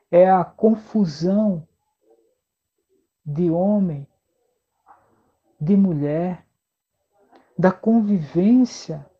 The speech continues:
dos dois sexos. Amado irmão em Cristo,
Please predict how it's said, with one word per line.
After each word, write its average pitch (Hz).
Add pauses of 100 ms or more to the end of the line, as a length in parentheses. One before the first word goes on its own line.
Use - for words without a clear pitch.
(640)
dos 160
dois 160
sexos. - (2000)
Amado 165
irmão 151
em 147
Cristo, 160